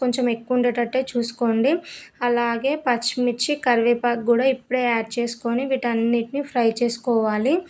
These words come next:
So ఇవి ఇలా ఫ్రై అవుతుండగా ఒక మిక్సీ జార్లోకి అయితే ఇక్కడ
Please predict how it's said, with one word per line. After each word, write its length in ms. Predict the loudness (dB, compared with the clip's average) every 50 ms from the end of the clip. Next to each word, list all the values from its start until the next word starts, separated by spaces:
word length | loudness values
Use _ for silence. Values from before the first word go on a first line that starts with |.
| -12 -14 -12 -14 -14 -12 -10 -2
So 80 | 2 4 4 4
ఇవి 120 | 2 2 2
ఇలా 120 | 2 0 0 0
ఫ్రై 140 | 2 2 4 4 4
అవుతుండగా 580 | 2 0 2 0 2 2 2 2 2 2 2 2 0 0
ఒక 120 | 0 0 0 0
మిక్సీ 300 | 0 -2 -2 -2 0 0 0 0
జార్లోకి 440 | 0 0 2 2 0 0 0 0 0 0
అయితే 260 | 0 -2 0 -2 -2 -2 -4 -6 -14 -18 -18 -18 -18 -20 -20 _ _
ఇక్కడ 180 | -6 -2 0